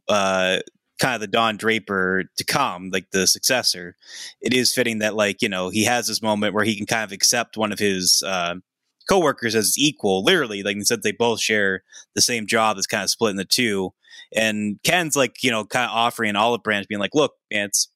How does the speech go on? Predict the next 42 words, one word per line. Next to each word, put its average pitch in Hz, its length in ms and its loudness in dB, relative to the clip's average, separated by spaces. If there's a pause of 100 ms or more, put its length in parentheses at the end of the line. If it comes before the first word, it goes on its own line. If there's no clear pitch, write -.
you 107 120 -2
know, 90 160 -10 (340)
it's - 80 -2
not 185 100 4
a 151 60 -4
big 147 140 -4
deal. 165 180 2
Like, 98 160 -2
I'm 110 100 -2
hap-, 131 240 -2
I'm 139 140 -2
just 147 120 2
happy 131 220 -2
we 117 80 -2
have 117 160 0
this 107 140 -2
opportunity. 131 760 2 (300)
I 113 340 2
like 131 300 0
you, 131 80 4
I 123 40 4
respect 120 340 0
you 123 100 0
a - 20 2
lot." 123 200 4
I 117 60 2
even 107 180 -6
said 113 200 4
as 113 120 -2
much, 117 360 0
you 107 100 -2
know, 101 120 2
in 90 60 -4
the 98 60 2
elevator. 120 560 2 (440)
And 113 140 2
then 110 200 2
now, 117 280 2
like, 104 320 0
Pete's 120 260 0
just - 220 0
like, 104 240 -2